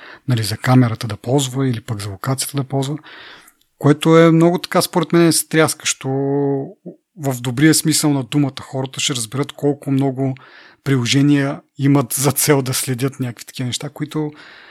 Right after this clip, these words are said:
нали, реално погледнато ти като потребител нямаш полза от това нещо. И ще бъде много добро такъв един вид шеймване някакво на,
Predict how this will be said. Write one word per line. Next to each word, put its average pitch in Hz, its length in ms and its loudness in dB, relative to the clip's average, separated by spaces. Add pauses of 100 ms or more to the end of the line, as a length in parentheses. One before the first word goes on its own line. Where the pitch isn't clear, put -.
(340)
нали, 156 320 -4 (800)
реално 151 240 2
погледнато 139 260 -2
ти 135 100 -10
като 135 380 -4 (180)
потребител 135 560 0
нямаш 135 440 2
полза 110 300 -8
от 101 80 -18
това 113 160 -14
нещо. - 380 -10 (160)
И 143 60 -6
ще 131 160 -2
бъде 143 160 0
много 143 160 2
добро 127 260 -4
такъв - 360 -12
един 123 180 -4
вид 123 220 -8
шеймване 123 640 -2
някакво 110 380 -14
на, 113 220 -12